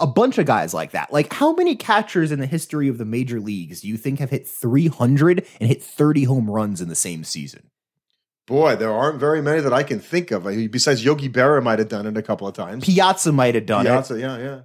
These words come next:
Speaker 2: yeah.
Speaker 1: There's four.
Speaker 2: Okay.
Speaker 1: Now, I don't know all of them, but I know one of them.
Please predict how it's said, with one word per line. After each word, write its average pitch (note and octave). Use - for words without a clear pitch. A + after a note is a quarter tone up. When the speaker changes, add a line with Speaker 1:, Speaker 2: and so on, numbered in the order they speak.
Speaker 2:
yeah. C#3
Speaker 1:
There's C#3+
four. -
Speaker 2:
Okay. A#2+
Speaker 1:
Now, C#3
I C#3
don't F3
know G3+
all A#2
of F#2+
them, F2+
but G#2
I A#2+
know A#3
one C3+
of E2+
them. -